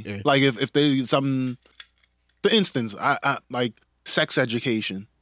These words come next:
Speaker 1: Mm-hmm.
Speaker 2: Some parents don't, would prefer to have control over how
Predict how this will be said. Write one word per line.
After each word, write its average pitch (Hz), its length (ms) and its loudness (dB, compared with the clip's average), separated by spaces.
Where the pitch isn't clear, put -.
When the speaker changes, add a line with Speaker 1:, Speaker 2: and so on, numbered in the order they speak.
Speaker 1:
Mm-hmm. 123 160 -8
Speaker 2:
Some 139 180 0
parents 143 440 2
don't, 127 380 0
would 120 200 2
prefer 127 540 0
to 147 80 0
have 147 240 2
control 156 400 0
over 123 240 0
how 113 560 -2